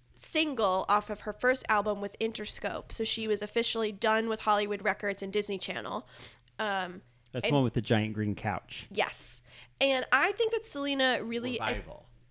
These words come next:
Speaker 1: Revival,
Speaker 3: The
Speaker 1: yes.
Speaker 3: album.
Speaker 1: Um, I think she excels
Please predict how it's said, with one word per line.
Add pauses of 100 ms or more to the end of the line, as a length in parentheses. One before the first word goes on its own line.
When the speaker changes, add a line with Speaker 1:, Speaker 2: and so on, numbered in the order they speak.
(420)
Speaker 1:
Revival,
Speaker 3:
The (100)
Speaker 1:
yes.
Speaker 3:
album. (420)
Speaker 1:
Um, (320)
I
think
she
excels